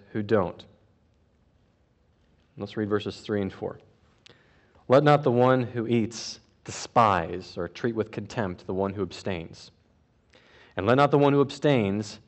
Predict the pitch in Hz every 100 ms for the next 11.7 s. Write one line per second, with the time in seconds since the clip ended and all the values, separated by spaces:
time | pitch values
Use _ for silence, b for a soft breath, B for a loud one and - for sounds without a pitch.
0 | _ _ _ - 117 110 113 131 139 113
1 | 104 92 87 92 117 - 101 95 98 110
2 | 110 117 107 113 120 - 107 110 98 90
3 | 95 113 - b b b 113 104 113 113
4 | 123 131 - - - _ _ _ _ _
5 | _ _ _ _ _ _ _ _ _ _
6 | _ - 113 104 110 107 127 131 117 101
7 | 98 101 95 95 90 87 92 87 - _
8 | b b b b b - 175 170 127 110
9 | 117 127 113 87 87 113 117 107 101 113
10 | 107 113 104 87 92 92 90 - - 117
11 | 98 87 87 92 95 85 82